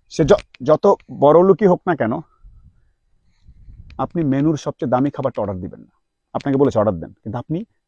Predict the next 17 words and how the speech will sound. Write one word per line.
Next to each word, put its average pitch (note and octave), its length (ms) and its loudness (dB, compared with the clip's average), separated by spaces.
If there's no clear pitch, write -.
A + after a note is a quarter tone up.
তাকে E3+ 260 2
বলবেন G#2+ 300 -2
যে G2 60 -8
অর্ডারটা E2+ 300 -8
আপনি G2+ 200 -8
দেন। - 120 -14
এটা F#3+ 100 -6
একটা F3 200 -6
minimum C#3 320 -2
courtesy। - 420 -12
অনেকদিন F3+ 420 2
পরে F3+ 340 4
কারোর D#3+ 200 2
সাথে D#3+ 200 -6
দেখা A#2+ 300 -2
হলে C#3+ 260 -4
তার A2+ 200 0